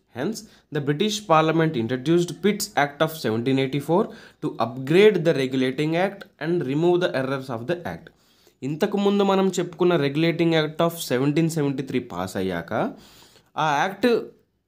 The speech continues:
అమలు అనేది సరిగ్గా జరగలేదు. ఇప్పుడు, ఆ, కరప్షన్ తీసేయాలన్నారు, కరప్షన్ కూడా కంటిన్యూ అయింది. అలా ఆ యాక్ట్ అనేది ఫెయిల్ అయిందనమాట. ఆ యాక్ట్ ఫెయిల్ అవ్వడం వల్ల ఈ పిట్స్ ఇండియా యాక్ట్ of సెవెంటీన్ ఎయిటీ ఫోర్ని తీసుకురావడం జరిగింది.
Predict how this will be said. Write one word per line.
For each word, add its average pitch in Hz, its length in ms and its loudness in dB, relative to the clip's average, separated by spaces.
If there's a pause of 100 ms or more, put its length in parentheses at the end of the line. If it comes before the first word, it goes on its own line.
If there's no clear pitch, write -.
(200)
అమలు 202 320 4
అనేది 190 340 2
సరిగ్గా 156 460 -2
జరగలేదు. 131 640 0 (400)
ఇప్పుడు, 143 280 0 (920)
ఆ, 104 80 -8 (580)
కరప్షన్ 190 440 2
తీసేయాలన్నారు, 170 760 2 (160)
కరప్షన్ 151 400 2
కూడా 190 160 6
కంటిన్యూ 147 480 0
అయింది. 101 300 -6 (380)
అలా 165 180 -2 (140)
ఆ 170 80 6 (160)
యాక్ట్ 175 240 -2
అనేది 185 380 2
ఫెయిల్ 180 420 2
అయిందనమాట. 131 480 -2 (380)
ఆ 131 120 -2 (120)
యాక్ట్ 180 220 -2
ఫెయిల్ 151 380 2
అవ్వడం 170 360 6
వల్ల 107 240 0 (580)
ఈ 175 100 -2
పిట్స్ 190 400 -6
ఇండియా 175 220 4
యాక్ట్ 156 240 2
of 165 80 0
సెవెంటీన్ 139 400 0
ఎయిటీ 123 240 0
ఫోర్ని 123 380 2
తీసుకురావడం 156 640 2
జరిగింది. 104 500 -4